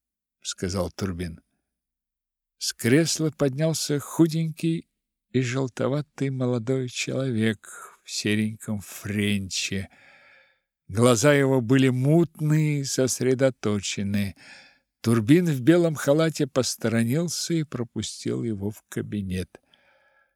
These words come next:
«Садитесь, пожалуйста. Чем могу служить?»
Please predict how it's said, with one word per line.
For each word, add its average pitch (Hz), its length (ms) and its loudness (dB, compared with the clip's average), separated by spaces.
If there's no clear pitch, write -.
«Садитесь, 104 640 0
пожалуйста. - 600 -10
Чем 143 260 2
могу 120 260 -2
служить?» 98 580 -8